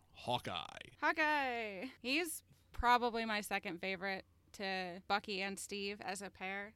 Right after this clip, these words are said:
Speaker 2: They go together. I can't, I can't
Speaker 1: <laughs>
Speaker 2: separate one or the other. So it's
Speaker 1: <laughs>
Speaker 2: Bucky and Steve, no spaces, all together as one word,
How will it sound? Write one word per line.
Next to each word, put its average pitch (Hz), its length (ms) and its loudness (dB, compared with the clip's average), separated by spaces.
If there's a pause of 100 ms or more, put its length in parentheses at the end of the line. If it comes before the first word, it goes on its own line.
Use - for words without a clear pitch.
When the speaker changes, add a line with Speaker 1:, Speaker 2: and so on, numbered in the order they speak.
Speaker 2:
They 190 120 -6
go 196 120 -8
together. 196 560 -8
I 208 100 -6
can't, 196 420 2
I 160 80 6
can't 226 380 4
Speaker 1:
<laughs> - 0 -
Speaker 2:
separate 240 460 2
one 226 200 -2
or 226 80 -2
the 220 160 0
other. 233 380 -2 (140)
So 233 120 4
it's 214 320 0
Speaker 1:
<laughs> - 40 -20
Speaker 2:
Bucky 269 300 4
and 262 140 2
Steve, 214 400 -2 (260)
no 233 220 2
spaces, 202 720 -6 (140)
all 196 140 -2
together 196 400 -2
as 202 120 -2
one 196 180 -4
word, 175 260 -2